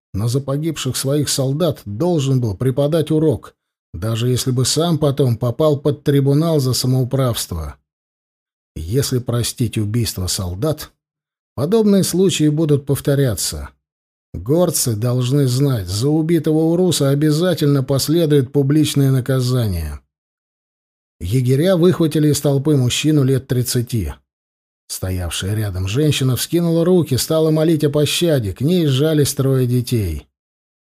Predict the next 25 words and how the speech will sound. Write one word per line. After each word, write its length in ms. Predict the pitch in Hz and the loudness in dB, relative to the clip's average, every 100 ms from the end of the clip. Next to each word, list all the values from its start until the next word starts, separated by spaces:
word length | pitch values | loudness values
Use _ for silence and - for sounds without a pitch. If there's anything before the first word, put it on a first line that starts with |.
| - | -8
У 140 | 127 | -4
убитых 520 | 170 170 190 175 147 120 | -2 0 -2 0 -2 -2
егерей 580 | 127 151 151 156 156 | 0 2 2 2 0
тоже 400 | 143 170 143 92 | 0 -2 -2 -2
были 260 | 87 87 76 | -4 -6 -6
семьи 600 | - 160 165 113 78 67 98 | -4 -2 0 0 -2 -6 -2
и 140 | 139 | 0
дети. 460 | 131 113 82 65 - _ _ _ _ _ _ | 0 -2 -4 -10 -16 _ _ _ _ _ _
Кто 320 | - - 90 | -16 -10 -8
их 240 | 80 98 - | -6 -10 -6
пожалел? 560 | 139 147 160 170 165 - _ _ _ _ _ _ _ _ _ _ _ - | -4 -2 0 0 -2 -6 _ _ _ _ _ _ _ _ _ _ _ -10
«Целься! 760 | - 135 156 143 170 165 147 - _ _ _ - | -4 0 2 2 2 2 0 -4 _ _ _ 2
Пли!» 300 | 170 156 82 _ _ _ _ _ _ _ _ | 4 4 2 _ _ _ _ _ _ _ _
Еще 600 | 82 135 190 - 92 85 | -6 -4 -4 -6 -6 -4
залп. 460 | 78 85 82 76 - _ _ _ _ _ _ _ - | -4 -6 -6 -10 -16 _ _ _ _ _ _ _ -6
И 80 | 139 | -2
снова 420 | - 214 202 190 | 2 4 4 4
Алексей 380 | 185 - 175 160 | 2 2 2 2
смотрит 460 | 165 165 151 143 | 2 2 2 2
на 100 | 147 | 2
часы, 420 | - 143 - 151 | 2 0 2 2
а 100 | 139 | 4
егеря 520 | 135 139 143 143 185 190 | 4 4 4 4 2 2
перезаряжают 840 | 160 151 143 139 131 151 156 147 | 4 4 4 4 4 2 2 2
ружья. 600 | 151 143 110 90 80 71 | 4 2 2 -4 -6 -8